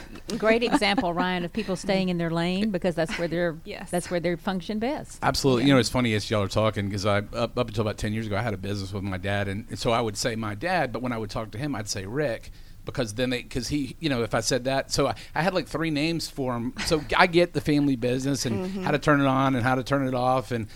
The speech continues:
Speaker 3: <clears throat> doing a lot of consulting with them. You know, you guys have done, um, a really, really nice job, and I've just kinda watched how you, you know, even your newest location, how you got in, you know, took, took time and, and branding, which is a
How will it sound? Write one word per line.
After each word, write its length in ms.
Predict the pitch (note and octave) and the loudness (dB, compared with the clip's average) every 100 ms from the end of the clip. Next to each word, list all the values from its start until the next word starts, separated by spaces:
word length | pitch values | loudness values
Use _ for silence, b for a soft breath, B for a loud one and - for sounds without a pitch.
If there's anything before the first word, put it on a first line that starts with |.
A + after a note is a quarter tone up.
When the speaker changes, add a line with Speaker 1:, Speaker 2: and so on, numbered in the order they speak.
| B B - | B B 0
Speaker 3:
<clears throat> 120 | C3 | 2
doing 440 | C3+ D#3 D#3 C#3+ | 0 -2 2 2
a 20 | |
lot 100 | C3+ B2 | 2 0
of 40 | |
consulting 380 | B2+ A#2+ D3+ C3+ | 0 -2 -2 -2
with 140 | A2+ | -2
them. 140 | A2+ G#2+ B B B | -2 -4 B B B
You 140 | C3+ | 0
know, 40 | B2 | 2
you 160 | C3 | 2
guys 240 | E3 B2+ A2 | 2 0 0
have 120 | A2+ | -4
done, 400 | B2 A2+ A2 A2 - | -2 0 -2 -4 -2
um, 400 | A2 G#2 G2 - | -2 -2 -4 -6
a 80 | G#2+ | -4
really, 540 | G#2+ C3+ C3+ A#2 G#2+ - | 0 0 2 0 -2 -2
really 200 | C3+ C#3 | 0 0
nice 240 | A#2+ A2 | 0 -4
job, 400 | - A#2 A#2 A#2 - | -2 0 0 -2 -4
and 320 | A2+ A2 G#2+ B B | -4 -4 -6 B B
I've 120 | - B2+ | -6 -2
just 140 | C3+ | -2
kinda 180 | - C#3 | -2 0
watched 380 | A#2+ B2+ B2+ - | 4 4 4 0
how 160 | B2+ | 0
you, 240 | C3 A#2+ A#2+ | 0 0 -2
you 120 | C3 | -2
know, 300 | B2 A#2 A2+ G2+ | -2 -2 -4 -4
even 200 | A#2+ A#2+ | -2 0
your 120 | A2+ | 0
newest 260 | A#2+ D#3 | 0 0
location, 400 | B2+ A2 G#2+ G#2+ | -2 -4 -6 -4
how 60 | G#2 | -6
you 180 | A2+ A2 | -4 -4
got 300 | G#2+ G#2+ A#2 | -2 0 0
in, 360 | A2+ A2+ A#2+ A2 B B | -4 -6 -6 -10 B B
you 140 | - A#2 | -4 -2
know, 100 | G#2 | -2
took, 240 | - A#2 - | -4 -8 -8
took 340 | - - B2+ - | -14 -8 -8 -6
time 400 | B2+ A#2+ A#2 A2+ | -6 -6 -6 -6
and, 160 | G#2+ - | -6 -6
and 240 | A#2 G#2 | -4 -2
branding, 440 | G#2+ B2 B2+ G#2 A2 | -2 -2 -2 -4 -4
which 160 | G2+ | -6
is 100 | G2 | -6
a 100 | G#2 | -8